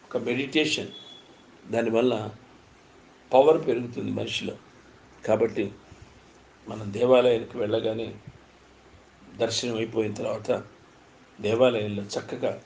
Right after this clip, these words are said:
ప్రశాంతంగా కూర్చోండి. కొంతమంది కూర్చుంటారు, ఏదో డస్ట్ పడుతుంది అన్నట్టుగా కర్చీఫ్ వేసేసేసి కర్చీఫ్ మీద కూర్చుంటారు. అది చాలా తప్పు. అయస్కాంత క్షేత్రం, ఆ క్షే-, ఆ,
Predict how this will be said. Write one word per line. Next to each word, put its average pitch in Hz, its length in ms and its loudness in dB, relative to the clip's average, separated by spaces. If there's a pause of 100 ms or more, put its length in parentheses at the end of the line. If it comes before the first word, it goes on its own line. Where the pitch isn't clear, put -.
ప్రశాంతంగా 143 600 0
కూర్చోండి. 117 480 -8 (560)
కొంతమంది 165 400 0
కూర్చుంటారు, 165 840 -2 (400)
ఏదో 143 220 6
డస్ట్ 139 400 2
పడుతుంది 139 400 4
అన్నట్టుగా 131 420 0
కర్చీఫ్ 135 420 0
వేసేసేసి 117 600 0
కర్చీఫ్ 139 460 0
మీద 120 180 -4
కూర్చుంటారు. 107 440 -8
అది 101 200 -6 (120)
చాలా 123 280 4
తప్పు. - 440 -4 (1600)
అయస్కాంత 131 540 0
క్షేత్రం, - 880 -4 (380)
ఆ - 80 -8
క్షే-, - 440 -2
ఆ, 101 580 -6